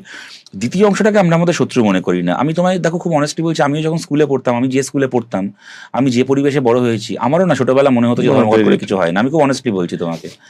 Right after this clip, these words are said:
Speaker 1: আমাকে, আমি অনেক পরে, আহ, মানে আমি, আমার এখনো মনে আছে যে আমি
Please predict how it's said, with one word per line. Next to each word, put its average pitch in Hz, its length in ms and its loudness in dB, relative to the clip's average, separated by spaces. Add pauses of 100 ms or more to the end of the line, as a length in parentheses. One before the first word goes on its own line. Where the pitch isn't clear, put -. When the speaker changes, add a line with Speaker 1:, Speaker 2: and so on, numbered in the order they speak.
(380)
Speaker 1:
আমাকে, 131 520 2
আমি 131 240 2 (380)
অনেক 160 320 2
পরে, 127 380 2 (480)
আহ, 98 140 0
মানে 117 200 2
আমি, 131 280 2
আমার 131 220 2
এখনো 147 240 2
মনে 143 200 2
আছে 139 240 0
যে 139 240 2
আমি 127 280 2